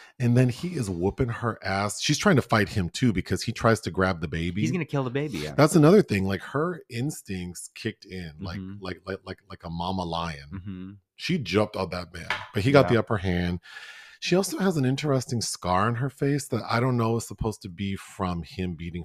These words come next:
Speaker 1: her up.
Speaker 2: It pops up
Speaker 1: 'Cause it pops up out of nowhere.
Speaker 2: It pops up after the progress, the kids aged.
Speaker 1: So I was confused by that, but she's screaming, and so, like,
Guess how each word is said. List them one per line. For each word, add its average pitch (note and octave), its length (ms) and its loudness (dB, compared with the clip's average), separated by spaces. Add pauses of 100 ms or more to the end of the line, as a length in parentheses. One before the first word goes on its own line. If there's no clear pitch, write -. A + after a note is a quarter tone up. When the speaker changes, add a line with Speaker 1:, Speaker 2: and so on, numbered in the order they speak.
Speaker 1:
her D2 140 -14 (120)
up. F#2+ 200 -8
Speaker 2:
It D3 220 -2
pops F#3 420 0
up F3+ 160 4
Speaker 1:
'Cause C3+ 120 4
it A#2+ 120 4
pops D#3+ 260 2
up F#3 100 -2
out C#3 120 4
of F2+ 100 -2
nowhere. F2+ 400 -4
Speaker 2:
It D#3+ 100 -4
pops E3 280 0
up F#3+ 200 -2 (100)
after B2 300 0
the G#2 340 0
progress, G2+ 420 0
the G#2 140 -6
kids A2+ 520 -6
aged. E2 480 -4 (960)
Speaker 1:
So - 140 0
I - 20 6
was G#2+ 100 0
confused G#2 380 -2
by F2 120 -2
that, D#2+ 300 -8
but G#2+ 360 0 (240)
she's - 240 -4
screaming, G2+ 800 -4
and A2 160 -10
so, G2 220 -4
like, D#2+ 260 -8